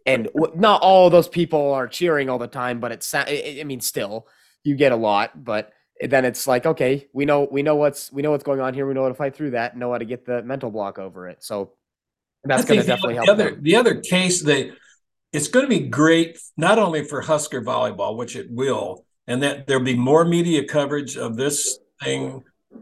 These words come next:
Speaker 2: and it's gonna take place when there's no football on, so that they're gonna have a free, I'm sure that was the, the reason behind that. They wanted to kick this thing off, and they, there's
Speaker 1: Oh, yeah.
Speaker 2: nothing else going on. Um,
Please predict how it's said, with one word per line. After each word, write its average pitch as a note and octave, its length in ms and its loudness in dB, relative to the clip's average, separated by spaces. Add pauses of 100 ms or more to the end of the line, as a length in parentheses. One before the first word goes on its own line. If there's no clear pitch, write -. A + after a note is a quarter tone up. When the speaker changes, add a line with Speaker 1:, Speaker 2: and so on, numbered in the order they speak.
(140)
Speaker 2:
and C3+ 300 -2
it's B2+ 140 -4 (160)
gonna C3+ 220 -4
take C3+ 280 -2
place C3+ 440 -2 (100)
when A#2 160 -6
there's A#2+ 200 -8
no D3 140 0
football C3+ 600 0
on, A#2+ 540 -2
so A#2+ 240 -6
that B2+ 220 -8
they're C3 140 -6
gonna B2+ 200 -4
have B2 180 -4
a G#2 80 -6
free, D3+ 400 -6 (240)
I'm A#2+ 120 -2
sure D#3 260 2
that C3+ 180 2
was A#2 340 -4
the, A2+ 240 -8
the A2+ 120 -8
reason A#2 500 -6
behind A2+ 440 -4
that. G2+ 180 -8
They A2 100 -4
wanted A2+ 260 -4
to G2 120 -14 (160)
kick - 240 -6
this A#2+ 200 -4
thing A2+ 220 -6
off, A2+ 320 -2
and G#2 300 -12 (100)
they, A#2 240 -10
there's A2 160 -10
Speaker 1:
Oh, C3 60 4
yeah. A#2+ 80 6
Speaker 2:
nothing D3 240 0 (160)
else - 160 -10
going B2 320 0
on. A2 400 -2 (720)
Um, A2+ 460 -6